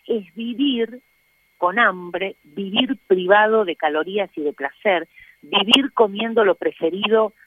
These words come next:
eh, de vez en cuando, una vez por semana,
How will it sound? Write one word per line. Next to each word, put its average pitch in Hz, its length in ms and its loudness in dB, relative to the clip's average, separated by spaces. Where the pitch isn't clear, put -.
eh, 151 280 -4
de 170 140 -2
vez 180 200 -2
en 165 180 -10
cuando, 170 760 0
una 175 260 -4
vez 165 180 -6
por 151 200 -4
semana, 156 560 -2